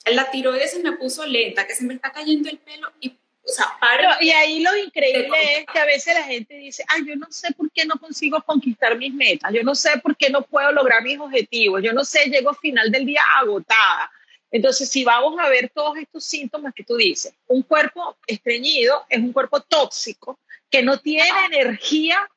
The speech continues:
Speaker 2: para procesar, para vivir.
Speaker 1: No.
Speaker 2: O sea, tu energía vital está, cuando estamos hablando de energía, o en mi caso, cuando yo me fre-,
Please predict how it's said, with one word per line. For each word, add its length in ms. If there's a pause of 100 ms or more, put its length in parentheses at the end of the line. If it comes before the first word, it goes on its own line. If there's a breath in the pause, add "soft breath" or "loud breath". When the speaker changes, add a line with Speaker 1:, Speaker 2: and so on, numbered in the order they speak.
(120)
Speaker 2:
para 220
procesar, 720
para 160
vivir. 240
Speaker 1:
No. 80
Speaker 2:
O 20
sea, 160
tu 60
energía 500
vital 400
está, 260
cuando 160
estamos 240
hablando 300
de 80
energía, 540
o 100
en 80
mi 140
caso, 320
cuando 180
yo 140
me 120
fre-, 300